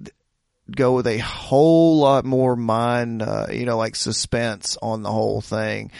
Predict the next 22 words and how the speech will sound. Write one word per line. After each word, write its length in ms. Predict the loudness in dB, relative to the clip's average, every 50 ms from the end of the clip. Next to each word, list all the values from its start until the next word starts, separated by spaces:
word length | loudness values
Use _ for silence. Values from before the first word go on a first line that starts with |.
| -16 -16 -16 -14 -4
Little, 460 | 0 2 4 4 4 4 4 2 0 -4
little 280 | -4 0 2 2 2 2
touches 480 | 2 2 2 2 2 0 -2 -2 -2 -2
of 160 | -4 0 2
gore 320 | 4 4 6 4 4 2
here 280 | 0 0 -2 0 0 -2
and 200 | -2 -2 -4 -4
there, 280 | -2 -2 0 -2 -2
'cause, 200 | -2 -2 -2 -2
I 60 | -2 0
mean, 200 | 0 -2 0 0
it's 200 | -2 -2 -2 -4
a 40 |
mummy, 380 | -2 0 2 2 2 2 0 0
you 160 | 2 2 2
know, 260 | 2 2 2 2 2
I 60 | 2 0
mean, 240 | 0 -2 -4 -2
just 260 | -2 -2 -2 -2 -6 -12 -20 -20 -20 -20 -20 -8
as 220 | -2 -2 0 0 2
he, 140 | 2 2 2
like, 320 | 2 2 2 0 -2 -6